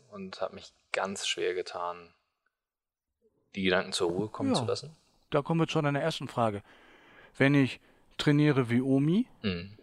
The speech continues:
Speaker 2: Ergebnis wie Omi, ja?
Speaker 1: Mhm.
Speaker 2: Das ist jetzt, können Sie auch lieber Opa sagen, sonst kriegen wir wieder Ärger. Also, wenn ich trainiere wie Opi, gibt's Muskeln wie Opi. Können wir
Speaker 1: Mhm.
Speaker 2: sagen, diskriminieren wir ältere Herrschaften. Aber was auch immer, wenn ich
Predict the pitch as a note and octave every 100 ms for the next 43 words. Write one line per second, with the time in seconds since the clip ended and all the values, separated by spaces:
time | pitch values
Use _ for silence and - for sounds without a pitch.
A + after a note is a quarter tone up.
0 | _ C#3 C#3 D3 A2+ G2+ G#2+ G2+ G#2 G2
1 | G2+ A2+ B2+ D3+ F#2 A2 C#3 B2+ - -
2 | B2 A#2 G2 G2+ G2 - G2+ F#2 F2 F2
3 | E2+ G#2 - G2+ E2+ E2+ F#2+ D3 - -
4 | - - - - - A2+ G2 F#2 A#2+ A#2
5 | C3+ C3 C#3 A#2+ A#2+ A#2 C#3 D#3+ F#3+ -
6 | - - C#3+ - C#3+ C3+ - F#2+ F#2+ -
7 | - - G#2 F#2 F#2 F#2+ F#2 F#2 - G#2
8 | G2 F#2 F#2 F#2+ F#2+ G2 G#2 A2 - B2+
9 | C3 G#3+ B2 D3+ D#3 - - - - -
10 | - - C3 D3+ C#3 G#2+ G2 G2+ C#3 D3
11 | -